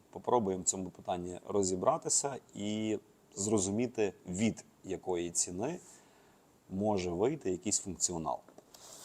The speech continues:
Візьмемо таку річ. Виробник, німецький виробник Larnitech. Базовий модуль. Називається Metaforsa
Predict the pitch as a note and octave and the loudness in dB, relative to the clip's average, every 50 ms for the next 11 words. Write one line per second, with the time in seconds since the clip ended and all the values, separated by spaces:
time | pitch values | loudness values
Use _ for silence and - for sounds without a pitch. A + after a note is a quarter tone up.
0 | - - - - - - _ _ _ _ _ _ _ _ _ _ - - - _ | -18 -18 -18 -18 -18 -20 _ _ _ _ _ _ _ _ _ _ -20 -20 -20 _
1 | _ - _ _ _ _ _ - - F#2 F#2+ G2 F#2 F#2+ G#2+ C3 D#3 E3 D#3+ D3 | _ -20 _ _ _ _ _ -14 -8 -6 -2 -2 0 2 4 4 4 4 4 2
2 | C3+ B2+ - - - - G2+ - - A2+ A2+ G#2+ G2 F#2 D#2+ - - - - - | 2 2 0 -4 -10 -14 -14 -6 0 4 4 4 4 4 0 -2 -6 -10 -10 -12
3 | - - _ _ _ F#2+ F#2 G2+ G#2 G#2 G2 F#2 G#2 A#2+ C#3+ D#3 - - - G2+ | -16 -16 _ _ _ -2 2 2 4 4 4 2 2 0 0 0 -2 -6 -6 -4
4 | F#2 G2+ B2+ C3+ - - G#2+ F#2 F2+ F2+ F2+ F2 F#2 A2 A2 - - F#2+ G2 G2 | -2 -2 0 -2 -2 -2 -2 -2 0 0 -2 0 -2 -2 -2 -2 -2 -2 0 0
5 | G2 F#2+ - - - - - - - - - - - - - - - - F3 G3 | 0 -2 -4 -4 -8 -10 -10 -14 -14 -16 -20 -20 -20 -20 -20 -20 -12 -2 8 10
6 | A3 C3+ A#2+ A#2+ B2 A2+ A2 A2 F#2 F2+ F2 E2 D#2+ D2+ D2+ - - - - - | 10 10 10 6 0 2 2 0 0 -2 -2 -4 -4 -4 -6 -8 -10 -16 -20 -20
7 | _ _ _ _ - _ - - - - _ _ - - F2+ F2 E2+ F2+ F2 G#2+ | _ _ _ _ -20 _ -20 -20 -20 -20 _ _ -14 -12 -6 -4 -4 2 6 6
8 | A#2+ B2+ C3 A#2+ - - - A2 A2 G#2 - - F#2 F#2 F2+ F2+ - G#2+ - - | 8 8 6 4 2 2 2 2 0 -4 -4 -8 -8 -8 -8 -6 -8 -8 -8 -2
9 | - A#2+ B2 B2 - - A#2 A2 A2 - | 0 0 2 4 4 6 6 6 4 4